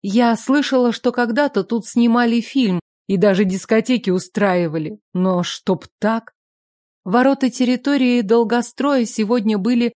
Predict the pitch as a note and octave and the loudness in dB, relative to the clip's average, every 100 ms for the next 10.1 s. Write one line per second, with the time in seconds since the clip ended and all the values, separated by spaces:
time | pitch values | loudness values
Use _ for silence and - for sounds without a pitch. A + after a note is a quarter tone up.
0 | _ - G3+ E3+ F#3 A#3+ G3+ A3+ A3 G#3+ | _ -2 0 2 2 0 0 0 0 -2
1 | - F#3 F3+ - F3+ - E3+ - _ _ | -4 -4 -4 -4 -8 -8 -12 -12 _ _
2 | - G3+ G3+ G3 A3+ G#3 G3+ - G3 G3 | -2 2 2 2 0 -2 -4 0 2 2
3 | F#3+ D#3+ F#3 F3+ - G#3 - - - A3 | 2 0 0 -2 -4 -4 -4 -14 -4 0
4 | G#3 G#3 A3 A3+ F#3+ F3 E3 _ _ - | 0 -2 -4 0 0 -2 -8 _ _ -6
5 | C4 C4+ A#3+ - A3+ G#3 - B3+ D4 D4+ | 0 0 0 2 2 0 -2 0 0 0
6 | C#4+ C#4 C4+ - _ - A3+ - A#3+ A3 | -2 -4 -6 -10 _ -6 -6 0 2 2
7 | G#3+ G#3+ A3 A3 G#3 B3+ B3 _ _ G3+ | 2 0 0 -4 -2 -2 -6 _ _ 0
8 | A3+ A#3 G3+ A#3 A#3 G#3 G#3+ G3 G3+ G#3+ | 4 4 2 0 0 2 2 0 2 2
9 | A3 A#3+ G3 E3+ G#3 G#3 - F#3+ E3 D3+ | 2 2 0 -2 -4 -4 -4 -2 -2 -4